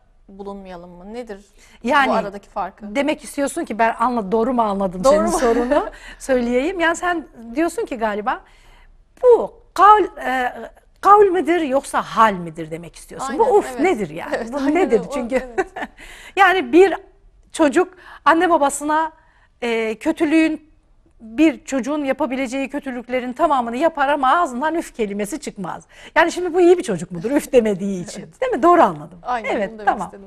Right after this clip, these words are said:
Speaker 1: evet.
Speaker 2: Peki o zaman. E, öncelikle on yedinci surenin yirmi üçüncü ayeti, on yedinci surenin yirmi üçüncü ayeti, Ahkaf suresinin on beşinci ayeti ve,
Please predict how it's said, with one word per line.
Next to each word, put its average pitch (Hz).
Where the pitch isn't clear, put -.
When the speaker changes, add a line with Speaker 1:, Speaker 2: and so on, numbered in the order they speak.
Speaker 1:
evet. 208
Speaker 2:
Peki 349
o 208
zaman. 208
E, 262
öncelikle 359
on 339
yedinci 392
surenin 359
yirmi 269
üçüncü 349
ayeti, 247
on 339
yedinci 440
surenin 403
yirmi 339
üçüncü 277
ayeti, 160
Ahkaf 320
suresinin 294
on 294
beşinci 240
ayeti 320
ve, 262